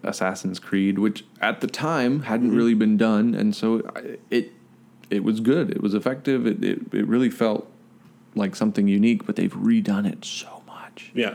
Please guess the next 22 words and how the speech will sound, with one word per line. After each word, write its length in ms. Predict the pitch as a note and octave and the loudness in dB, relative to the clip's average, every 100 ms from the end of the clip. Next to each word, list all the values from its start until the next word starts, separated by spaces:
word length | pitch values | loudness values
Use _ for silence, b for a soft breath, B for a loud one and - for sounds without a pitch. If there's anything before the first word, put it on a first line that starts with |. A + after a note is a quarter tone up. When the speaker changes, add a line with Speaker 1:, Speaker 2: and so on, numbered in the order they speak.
| - | -6
Speaker 2:
it's 200 | A#2 - | -10 -8
kind 200 | C3 B2 | -2 0
of 40 | |
been 140 | A2+ G#2+ | 0 -2
done 180 | A2 G2+ | -2 -4
to 40 | |
death. 600 | G2+ A2 G#2 G#2 - - - - B B B B B | -4 -2 0 -2 -10 -20 -20 -20 B B B B B
Speaker 1:
Um, 140 | G2 | 0
Speaker 2:
Um, 540 | C#3 G#2 G2 G2+ G2+ - - - - - | 2 0 -2 -4 -8 -14 -20 -20 -20 -4
yeah, 300 | A#2+ B2+ A#2 - - - - - - | 0 0 -2 -6 -20 -20 -20 -20 -12
absolutely. 600 | A2+ G#2+ A#2 A2 G#2 G#2 - - B B B B - | -10 -6 -2 -2 -2 -6 -8 -20 B B B B -2
Speaker 1:
Uh, 440 | G#2 F#2 F2 F2 - | 2 2 2 -2 -2
another 380 | G#2+ G#2+ A2 G2+ | 0 2 4 4
one 440 | F#2+ F#2+ F#2 - | 2 2 0 -2
that 180 | - - | -4 -2
falls 280 | - G2+ G2+ | 2 2 2
into 160 | F#2 F2+ | 0 0
this 240 | F#2 - | -2 0
is 120 | F#2 | 0
a 60 | F#2 | 2
lot 240 | F#2+ G2+ | 2 2
of, 280 | F#2+ - | 0 -4